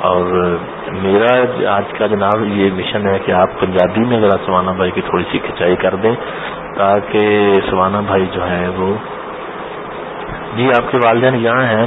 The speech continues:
تو ٹھیک ہے، ان کی خدمت بھی کریں، اور یہ ہے کہ ان کے جو والدین ہیں ان کی بھی خدمت کرنی چاہیے اور ان کے ساتھ اچھا برتاؤ کرنا چاہیے۔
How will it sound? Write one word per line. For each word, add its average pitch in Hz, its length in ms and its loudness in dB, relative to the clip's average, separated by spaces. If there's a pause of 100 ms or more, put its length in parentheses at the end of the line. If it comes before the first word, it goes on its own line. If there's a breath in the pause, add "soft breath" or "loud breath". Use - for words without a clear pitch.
تو 131 120 4
ٹھیک 104 380 0
ہے، 117 60 4
ان 113 100 0
کی 107 200 -2
خدمت 98 240 0
بھی 110 160 -2
کریں، 117 340 2
اور 107 260 4 (460)
یہ 92 140 0
ہے 95 160 0
کہ 113 200 2
ان 113 200 0 (100)
کے 131 60 2
جو 123 220 2
والدین 90 460 2
ہیں 110 120 -2 (460 loud breath)
ان 95 100 -4 (100)
کی 107 100 0
بھی 98 180 0
خدمت 87 340 -4
کرنی 87 300 -4
چاہیے 92 320 0
اور 92 140 0
ان 90 200 -6
کے 92 80 -2
ساتھ 87 420 -2
اچھا - 280 -4
برتاؤ 90 360 -2 (100)
کرنا 85 200 -6 (100)
چاہیے۔ 92 360 -2